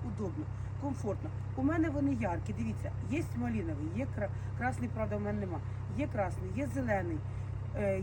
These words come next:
є синій. У мене всі цвіта на кожен день. Дівулечки мої, хочу вам сказати, що ви повинні одягати то,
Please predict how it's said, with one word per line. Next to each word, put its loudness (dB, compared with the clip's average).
є 4
синій. 0
У 4
мене 4
всі 4
цвіта 0
на 2
кожен 2
день. 0
Дівулечки 0
мої, 0
хочу 0
вам 0
сказати, -2
що 0
ви -2
повинні -2
одягати 0
то, 0